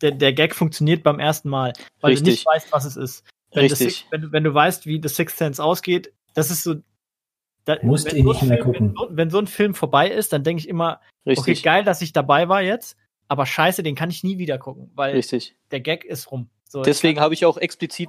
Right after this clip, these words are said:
Speaker 2: nur von dem ersten Film, äh, gesprochen und nicht von der
Speaker 1: Ja.
Speaker 2: Reihe, weil die haben
Speaker 1: Ja.
Speaker 2: natürlich dieses, äh, dieses Stilmittel ausgelutscht bis,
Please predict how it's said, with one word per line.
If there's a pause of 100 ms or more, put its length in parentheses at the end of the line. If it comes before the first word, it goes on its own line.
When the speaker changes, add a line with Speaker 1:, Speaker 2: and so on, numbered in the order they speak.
Speaker 2:
nur
von
dem
ersten
Film,
äh,
gesprochen
und
nicht
von
der
Speaker 1:
Ja.
Speaker 2:
Reihe,
weil
die
haben
Speaker 1:
Ja.
Speaker 2:
natürlich
dieses, (520)
äh,
dieses
Stilmittel
ausgelutscht
bis,